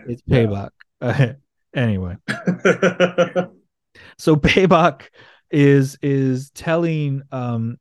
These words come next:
Speaker 1: Super Guardian of the s-, of the Shi'ar, our friends from the Shi'ar, um, about the time that the Kree command was given bad information about some,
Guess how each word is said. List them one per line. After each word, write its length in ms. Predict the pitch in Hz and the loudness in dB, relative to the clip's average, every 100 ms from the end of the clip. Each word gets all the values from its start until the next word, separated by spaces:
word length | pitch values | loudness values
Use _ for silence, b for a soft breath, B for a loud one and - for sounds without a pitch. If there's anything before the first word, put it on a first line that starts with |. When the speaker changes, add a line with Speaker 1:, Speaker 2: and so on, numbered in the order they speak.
| 147 | -12
Speaker 1:
Super 340 | - 165 156 | 0 2 2
Guardian 600 | 139 131 123 120 117 113 | 2 2 2 0 -2 -4
of 180 | 120 113 | -8 -8
the 80 | 117 | -8
s-, 200 | - - | -10 -10
of 140 | 120 | -6
the 60 | 110 | -6
Shi'ar, 560 | - 139 120 107 104 104 | -4 -2 -2 -2 -4 -6
our 60 | |
friends 340 | 107 120 113 110 | -8 -6 -6 -6
from 140 | 117 | -8
the 60 | 104 | -8
Shi'ar, 500 | 104 113 104 98 98 - _ _ _ _ | -8 -6 -6 -6 -10 -14 _ _ _ _
um, 500 | 127 113 110 107 110 _ _ _ _ _ _ _ - | -4 -2 -2 -4 -8 _ _ _ _ _ _ _ -4
about 320 | 143 156 151 | 0 2 0
the 80 | 160 | -2
time 680 | 147 175 175 170 170 165 151 | -4 -2 -2 -2 -2 -4 -4
that 420 | 143 135 131 - - _ _ _ _ _ - | -2 -2 -6 -10 -20 _ _ _ _ _ -2
the 160 | 139 | 0
Kree 400 | 139 - 175 175 | 0 0 0 0
command 540 | 160 160 143 139 139 131 | -2 -4 -2 -2 -2 -2
was 160 | 123 | -4
given 360 | 123 127 123 120 | -4 -4 -2 -4
bad 460 | 123 123 123 120 123 | -6 -6 -6 -8 -8
information 1080 | 123 117 117 113 110 - 113 107 107 107 - _ _ - | -10 -6 -4 -4 -4 -4 -4 -2 -2 -6 -10 _ _ -10
about 580 | 120 117 110 107 110 - _ | -8 -4 -4 -4 -6 -10 _
some, 840 | - - 113 107 107 107 107 113 | -16 -6 -2 0 -2 -4 -6 -8